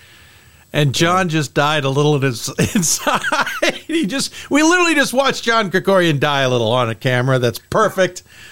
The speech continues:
I love it, Ty. That's how you gotta have that mentality. Well said. Uh, congratulations again, everybody. You guys, uh, to the title, to the, uh, season, to the accomplishment. It wasn't easy, I know, and I appreciate finding some time to join us here on the show.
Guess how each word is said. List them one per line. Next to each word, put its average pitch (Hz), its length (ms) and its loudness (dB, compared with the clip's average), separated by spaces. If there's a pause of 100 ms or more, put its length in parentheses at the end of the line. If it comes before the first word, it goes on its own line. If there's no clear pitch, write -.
(160)
I 160 120 -2
love 175 340 0
it, 180 140 0
Ty. 165 480 2
That's 147 180 -2
how 156 120 0
you 147 120 -2
gotta 156 220 2
have 143 160 2
that 139 140 2
mentality. 135 560 0
Well 135 220 0
said. 131 420 -2 (440)
Uh, 127 380 -2
congratulations 147 800 -2
again, 127 260 0
everybody. 127 580 0
You 120 120 0
guys, 127 360 0
uh, 120 340 -2
to 139 100 -2
the 127 80 0
title, 139 380 0
to 123 440 0
the, 120 280 0
uh, 107 40 0
season, 135 460 0
to 107 100 -8
the 117 80 0
accomplishment. 131 720 -4 (360)
It 135 80 0
wasn't 135 360 0
easy, 131 320 0
I 123 80 0
know, 131 380 0
and 123 160 -2
I 120 60 0
appreciate 165 500 0
finding 151 260 -2
some 135 160 -4
time 151 300 2
to 135 80 0
join 147 320 0
us 135 160 0
here 147 120 2
on 135 80 2
the 127 60 -2
show. 147 380 0